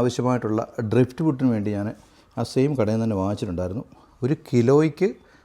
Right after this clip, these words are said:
തൊള്ളായിരം രൂപയാണ് ഇതിൻ്റെ റേറ്റ് എന്ന് പറയുന്നത്. ഇതിപ്പോൾ നല്ല വലിപ്പമുള്ള ഒരെണ്ണമാണ് കണ്ടോ. അതുപോലെ തന്നെ ഒരു ചെറുതും വാങ്ങിച്ചു. തീരെ ചെറുതെന്ന് പറയാൻ പറ്റത്തില്ല. നമ്മുടെ ഒരു വലിപ്പം നോക്കിക്കഴിഞ്ഞാൽ ഏകദേശം ഒരു, ഇങ്ങനെ ക്രോസ് നോക്കുവാണെന്നുണ്ടെങ്കിൽ ഒരു ഒരടിയോളം ഉണ്ടാവും.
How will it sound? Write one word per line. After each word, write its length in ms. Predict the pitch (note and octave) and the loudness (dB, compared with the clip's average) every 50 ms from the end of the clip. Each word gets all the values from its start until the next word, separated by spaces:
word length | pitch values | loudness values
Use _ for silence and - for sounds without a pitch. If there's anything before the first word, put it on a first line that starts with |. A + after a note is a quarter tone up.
| _ _ - | _ _ 0
തൊള്ളായിരം 500 | A#2 A2 A#2+ B2 C3 C#3 D3+ D3+ C#3 B2+ G#2+ | 2 2 4 6 6 6 6 6 4 4 4
രൂപയാണ് 300 | A2 G#2+ G#2 G2 F#2 F#2 F#2+ | 4 4 4 4 4 2 -2
ഇതിൻ്റെ 180 | F#2+ F2+ G2 F2+ F#2 | -2 -2 -2 0 0
റേറ്റ് 200 | G2 G#2 G2 A2 G#2+ | 0 0 0 0 -2
എന്ന് 100 | G#2 F2+ | 0 -2
പറയുന്നത്. 380 | D#2+ D#2+ D#2+ E2 D#2+ D#2 - - - - _ _ _ _ _ | -4 -4 -6 -8 -10 -12 -14 -16 -20 -20 _ _ _ _ _
ഇതിപ്പോൾ 220 | - B2+ A#2+ C3 C3 C3 | -12 -8 -6 -4 -2 -2
നല്ല 240 | C3+ D3 D#3+ F3 F3 - - _ _ _ - - - - - _ _ - - C3+ | -2 0 -2 -2 -4 -6 -18 _ _ _ -20 -20 -20 -20 -20 _ _ -2 2 2
വലിപ്പമുള്ള 440 | B2+ C3 C3+ C3+ D3 C3+ A#2 A2 A#2 - - - - - - _ - | 4 4 4 2 2 2 2 0 -2 -4 -6 -14 -20 -20 -16 _ -8
ഒരെണ്ണമാണ് 300 | G2+ F#2+ F#2 F2+ F2+ F2+ G2 | -6 -4 -4 -4 -4 -4 -6
കണ്ടോ. 140 | G#2 F#2 F2+ - - - _ _ _ _ _ _ _ _ _ _ _ _ _ _ _ _ _ - - | -6 -8 -10 -14 -16 -20 _ _ _ _ _ _ _ _ _ _ _ _ _ _ _ _ _ -8 -6
അതുപോലെ 280 | A2 G#2 G#2+ A#2 A#2+ A#2 A#2 | -4 0 2 2 2 2 2
തന്നെ 160 | A#2 A2 B2 B2+ B2 - - - A#2 | 2 0 0 -4 -6 -10 -16 -8 -6
ഒരു 100 | A2 A2+ A#2 - | -4 -4 -2 -2
ചെറുതും 280 | A2+ G#2 G#2 G#2+ G#2 F#2+ | -2 -2 -2 -2 -2 -4
വാങ്ങിച്ചു. 280 | F#2 F2 E2+ D#2+ - G2+ - - | -4 -6 -8 -10 -12 -14 -12 -8
തീരെ 240 | G#2+ G2+ A2+ C3+ E3+ - | -4 -2 -2 -2 -2 0
ചെറുതെന്ന് 280 | F#3+ E3 D#3+ F3 G3 F3 | 0 0 0 0 0 -2
പറയാൻ 160 | D3 C3+ C3+ C3 | -2 -2 -2 -2
പറ്റത്തില്ല. 300 | A#2 G2 - G2+ A2 D#3+ - - _ _ - - - - - - - - - - | -4 -4 -4 -6 -6 -6 -8 -12 _ _ -20 -20 -20 -20 -20 -20 -18 -16 -14 -8
നമ്മുടെ 200 | E3 E3 F3 F#3 | -6 -2 0 2
ഒരു 60 | F#3 F3 | 2 2
വലിപ്പം 280 | E3+ E3+ E3+ - G3 F#3 | 2 0 0 -2 -2 -2
നോക്കിക്കഴിഞ്ഞാൽ 500 | F3 D#3+ - E3+ E3 D#3+ D#3 D#3+ D#3+ D#3 D3+ D3 | -2 -2 -2 0 2 2 2 2 0 2 2 2
ഏകദേശം 400 | C#3 C#3+ C#3 D3 C#3 D3+ D3 C#3 C#3 C#3 C#3 C#3 C#3 C#3 C3+ - - - - _ - C3 | 2 2 0 0 -2 0 0 0 2 2 2 2 2 0 0 -4 -8 -20 -18 _ -4 -2
ഒരു, 140 | A#2+ B2+ C#3+ D#3+ - - - _ _ _ - _ _ _ - | 0 0 0 0 -4 -16 -20 _ _ _ -20 _ _ _ -4
ഇങ്ങനെ 180 | - B2+ C#3 D3 C3+ | 0 0 0 2 2
ക്രോസ് 260 | B2+ B2 C3 B2+ - D#3 | 2 2 2 2 0 0
നോക്കുവാണെന്നുണ്ടെങ്കിൽ 640 | C#3+ C#3+ C#3 D3 C#3+ C#3 C#3 C#3 C3+ C3 C3 C3 | 0 2 4 4 4 4 4 4 4 4 4 4
ഒരു 20 | C3+ A#2+ | 4 4
ഒരടിയോളം 400 | A2+ A#2+ B2 B2 B2 A#2+ A#2+ G#2+ F2+ | 4 4 4 6 6 6 4 2 0
ഉണ്ടാവും. 260 | F2 F2 F#2 A#2 D#3 | -2 -6 -6 -8 -8